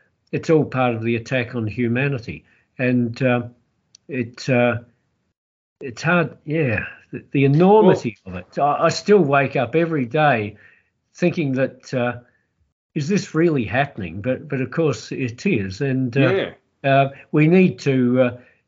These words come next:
Speaker 1: well, Ethan's been talking about it for years. He, he was way ahead of the game, uh, than, than I ever was, uh, in terms of creating your own communities that, uh, um, you know, the, the Great Divide,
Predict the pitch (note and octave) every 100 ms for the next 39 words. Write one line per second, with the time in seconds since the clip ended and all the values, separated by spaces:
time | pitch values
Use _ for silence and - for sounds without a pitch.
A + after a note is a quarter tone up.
0 | _ D3+ C3+ C#3 C#3+ C3+ A2 A2 A2 A#2
1 | B2 A#2 A2+ G#2 A#2 A2+ - _ _ _
2 | - A#2 D#3 A#3 A#2 D2+ D2 D#3 B2+ D3
3 | D3 F#2+ A2+ B2+ A#2 G2+ G#2+ F#2+ F#2 A#2
4 | A2+ G#2 F#2+ F#2 - _ _ _ A2+ G2+
5 | F#2+ A#2+ G#2+ G2 G2 G#2+ G2+ G2+ A#2 D3+
6 | G2+ F2+ F#2+ A2+ D#3 D#3 - C#3 A#2+ A#2
7 | - _ - C3 A2+ D3+ D3 B2 D3 A#2
8 | A2+ - B2+ C#3 D3+ D3 A#2 A2 A#2 D3+
9 | D3+ C3 A2+ A#2 A#2+ D3 D3+ A#2 G2 F#2+
10 | G#2 - G#2+ G#2+ - A#2+ G#2+ - - -
11 | - - A#2+ A2+ G#2+ - _ _ D3 A#2
12 | A#2+ A2+ - A#2+ - B2 C3 B2+ - G#2
13 | A2+ A#2 C3 C#3 C#3+ C3